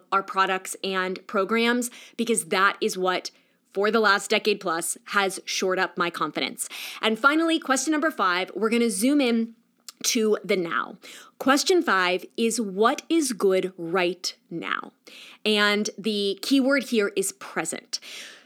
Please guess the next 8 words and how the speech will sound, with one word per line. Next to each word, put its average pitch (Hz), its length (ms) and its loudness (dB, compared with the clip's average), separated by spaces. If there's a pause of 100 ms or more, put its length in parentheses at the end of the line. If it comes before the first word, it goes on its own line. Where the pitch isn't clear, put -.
(120)
So 254 560 2 (840)
we 277 280 4
spend 320 340 2
so 320 460 2
much 269 320 4
of 262 100 2
our 247 140 4
time 160 560 -2